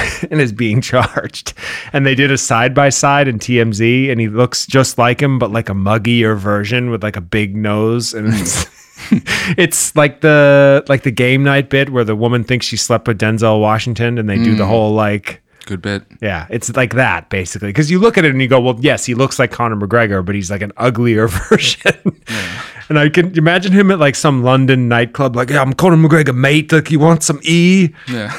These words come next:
Speaker 2: <laughs> "It's me. I'm the one. I'm the guy."
Speaker 1: Do they even make E anymore? I don't know.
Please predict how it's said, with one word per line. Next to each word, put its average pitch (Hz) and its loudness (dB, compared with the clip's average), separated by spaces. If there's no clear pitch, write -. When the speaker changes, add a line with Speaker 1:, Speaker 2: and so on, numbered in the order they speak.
Speaker 2:
<laughs> - -4
"It's 156 -4
me. 196 4
I'm 165 2
the 185 0
one. 170 2
I'm 156 0
the 160 -2
guy." 156 0
Speaker 1:
Do 135 2
they 156 6
even 156 2
make 123 -2
E 127 -2
anymore? 127 -4
I 117 -16
don't 104 -8
know. 92 -8